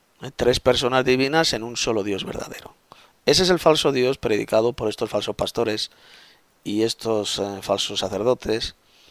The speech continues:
eh, del sistema de iglesia apóstata. Y que, bueno, ya pues lo hemos refutado y hemos demostrado tantas veces en la escuela bíblica, eh, y en el foro que es absolutamente falsa, completamente,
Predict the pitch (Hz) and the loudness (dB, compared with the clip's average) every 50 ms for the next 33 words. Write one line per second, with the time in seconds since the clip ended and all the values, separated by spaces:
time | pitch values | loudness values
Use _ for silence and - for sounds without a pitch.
0 | _ _ _ _ _ _ _ _ _ _ _ _ _ _ - 110 113 107 101 98 | _ _ _ _ _ _ _ _ _ _ _ _ _ _ -18 -14 -12 -10 -8 -6
1 | - - 101 98 - - 110 110 110 104 101 104 - - 104 98 - - 92 95 | -4 -4 -4 -4 -2 -2 -2 0 0 -2 -2 -2 -2 -2 -2 -2 -2 -2 -4 -4
2 | - - - - - - - - _ _ _ _ _ _ _ _ 123 117 - 123 | -4 -8 -10 -12 -12 -16 -18 -20 _ _ _ _ _ _ _ _ -10 -4 -2 -2
3 | 120 120 117 110 110 110 110 110 110 120 - _ _ _ - - - - - _ | -2 -2 -2 -4 -2 2 2 2 2 0 -4 _ _ _ -20 -20 -20 -20 -20 _
4 | _ _ - - 113 127 151 151 147 135 131 123 123 120 - 123 110 - 135 120 | _ _ 2 4 6 6 6 6 6 4 4 4 2 2 0 -2 0 6 8 8
5 | 117 117 123 127 123 117 117 113 113 107 107 110 101 - - 113 110 107 107 - | 10 10 8 6 4 2 0 -2 -2 -2 -2 -2 -6 0 4 4 4 4 4 2
6 | 117 117 120 - 113 107 107 117 113 131 147 147 139 120 110 107 104 104 - - | 0 0 2 0 2 2 2 2 2 2 2 2 0 -2 -4 -4 -6 -6 -6 -4
7 | - 107 107 107 117 120 120 117 120 120 - - _ _ _ _ _ _ _ _ | 0 2 2 2 2 0 0 0 -2 -2 -2 -4 _ _ _ _ _ _ _ _
8 | _ _ _ _ _ _ _ _ _ _ - - - - 113 113 117 113 110 101 | _ _ _ _ _ _ _ _ _ _ -18 -14 -8 -4 -2 -2 0 0 0 0
9 | 104 98 - - - 120 120 120 120 123 131 - - 107 104 101 101 101 101 110 | -2 -4 -6 2 4 6 6 6 6 2 0 -2 -4 -4 -2 -2 -2 -4 -6 -8
10 | 107 107 - - - - - - 104 - - - 104 110 110 - 107 110 110 110 | -10 -10 -12 -12 -8 -8 -6 -6 -4 -4 -4 -4 -4 -4 0 0 0 0 -2 -4
11 | - 117 107 - - - 143 143 135 127 123 - - 127 127 - - 101 104 117 | -4 -6 -6 -6 0 8 8 8 10 8 6 2 0 -2 -2 -4 -6 -8 -4 -2
12 | 117 110 107 110 117 113 107 - 113 110 | 0 0 0 0 -2 -4 -4 -6 -8 -8